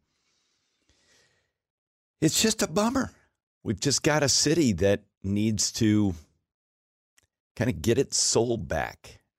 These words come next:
And the only way that that's gonna happen is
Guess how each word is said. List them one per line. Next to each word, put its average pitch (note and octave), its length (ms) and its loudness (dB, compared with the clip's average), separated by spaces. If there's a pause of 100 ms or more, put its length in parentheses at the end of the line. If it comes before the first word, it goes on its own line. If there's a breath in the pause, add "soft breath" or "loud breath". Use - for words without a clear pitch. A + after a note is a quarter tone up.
And F#2+ 160 -6
the G#2+ 100 0
only C#3 220 2
way B2 180 4
that A2 180 0
that's A2+ 220 0
gonna G#2 240 2
happen G2+ 460 0
is E2+ 420 -4